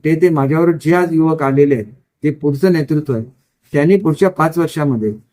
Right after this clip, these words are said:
मी जसं सेल्फलेसली काम केलं तोच धडा त्यांना शिकवायला लागेल. आणि माझ्यावर काम करत असताना शेवटी कोणी कुठे काम करायचं, राजकारणामध्ये एकच पद नसतं, आमदारकी, जिल्हा परिषद असते, पंचायत समिती असते, नगरपालिका असते,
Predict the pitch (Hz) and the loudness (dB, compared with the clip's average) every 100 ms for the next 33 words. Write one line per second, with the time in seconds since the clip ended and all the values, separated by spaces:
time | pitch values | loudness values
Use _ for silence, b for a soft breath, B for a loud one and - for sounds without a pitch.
0 | _ _ _ 165 196 185 196 185 151 147 | _ _ _ 2 4 4 2 0 -2 0
1 | 165 160 160 160 143 139 135 143 120 98 | -2 -2 -4 -4 -2 -2 2 0 0 -8
2 | _ _ _ _ - 190 208 160 143 160 | _ _ _ _ 0 2 2 0 -4 -4
3 | 160 160 156 139 151 151 147 147 180 185 | -6 -6 -8 -6 -2 0 0 -4 -6 -12
4 | _ _ _ 160 185 208 208 214 226 147 | _ _ _ -4 -4 -4 -8 -12 -4 0
5 | 190 196 170 165 165 156 135 135 113 107 | 0 0 0 -2 -2 -2 -2 -4 -8 -8
6 | 104 _ _ _ - 147 156 185 - 160 | -10 _ _ _ 0 0 0 -2 0 0
7 | 190 170 185 175 165 147 139 135 143 139 | 2 2 2 0 -2 0 0 0 0 -2
8 | 170 175 175 165 165 175 180 165 160 147 | -2 -2 0 0 0 -2 -4 -4 -4 -2
9 | 139 127 123 117 107 101 _ _ _ 143 | -2 0 -2 -4 -10 -20 _ _ _ 0
10 | 147 170 160 139 143 135 131 143 131 147 | 2 2 0 -2 -2 -2 -2 -4 -2 -4
11 | 156 165 156 143 135 135 127 143 135 143 | -4 -4 -4 -6 -2 -4 -4 -4 -2 -2
12 | 165 156 135 131 131 123 - | -2 -2 0 -2 -4 -6 -4